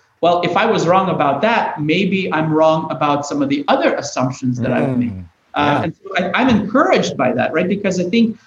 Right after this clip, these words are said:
Speaker 1: uh, especially as we have this generational retirement of the baby boomers, by the way, ten thousand of them retiring every day for the next decade. It's phenomenal what's going on in that demographic perspective.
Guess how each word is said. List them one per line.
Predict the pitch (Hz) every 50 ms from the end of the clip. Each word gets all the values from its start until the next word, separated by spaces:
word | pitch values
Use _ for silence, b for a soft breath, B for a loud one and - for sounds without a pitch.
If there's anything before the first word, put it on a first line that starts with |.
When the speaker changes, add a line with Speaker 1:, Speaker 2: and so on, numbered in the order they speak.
| B B -
Speaker 1:
uh, | 165 156 156 156 165
especially | 160 - - - - 214 226 226 - 220 190 180 175 175
as | - 160 156 156 156 151 - - - _ _ _
we | 156 156 160
have | 185 175 165 165 -
this | 156 151 135 139 - - _ _ 131
generational | 123 123 147 147 147 143 143 143 165 214 - - - 160 143 127 110 117
retirement | 131 131 - - - 190 208 233 240 202 151 127 120 120 -
of | 135 131
the | 127 120
baby | - - 170 233 208 175
boomers, | 123 113 104 - - - - - - -
by | 147
the | 156 156
way, | 160 160 151 139 120 - - - - _
ten | - 208 208 220 214 -
thousand | - 196 185 190 190 185 185 170 160
of | 151 135 139
them | 143 139 139
retiring | 139 139 139 151 143 143 143 139 135 135 135 135 -
every | 156 180 180 190 214 -
day | 170 151 143 147 147 151 151 - - _
for | _ 151
the | 151 151
next | 151 151 147 147 - - 135
decade. | 151 143 - - - - - -
It's | - - -
phenomenal | - _ 202 208 226 262 277 240 175 151 127 123 120
what's | 127 131 -
going | - 151 143 139 143 165
on | 214 226 170 135 123 123 B B B -
in | - 151
that | 156 151 151 147 147 131
demographic | 139 147 143 139 - 160 180 226 - - 131 - -
perspective. | - 120 120 - - 117 113 113 - - 117 113